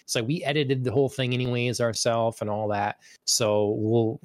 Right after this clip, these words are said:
try to raise money." And they did immediately. And then they're, they hit the road and started filming stuff. And so they were back at it now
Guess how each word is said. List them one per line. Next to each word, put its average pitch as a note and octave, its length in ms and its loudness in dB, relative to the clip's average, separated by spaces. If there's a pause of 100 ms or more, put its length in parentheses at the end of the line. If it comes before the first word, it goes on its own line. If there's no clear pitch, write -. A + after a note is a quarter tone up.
(220)
try B2 160 0
to B2 80 2
raise B2+ 240 2
money." A#2+ 560 -2
And A#2 100 -2
they A2+ 100 0
did C#3+ 280 2
immediately. C3 880 0 (460)
And B2+ 240 0
then C3 240 0
they're, C3 340 2
they B2+ 140 -2
hit C3 180 -2
the C#3 80 0
road A#2 380 2
and A2 120 -6
started G#2+ 300 0
filming G#2+ 320 -4
stuff. - 420 -4 (360)
And A2+ 140 -2
so G#2+ 500 2 (540)
they A2+ 200 2
were G#2+ 140 0
back A2 420 -2
at B2 160 2
it B2+ 100 -4
now A2+ 520 -2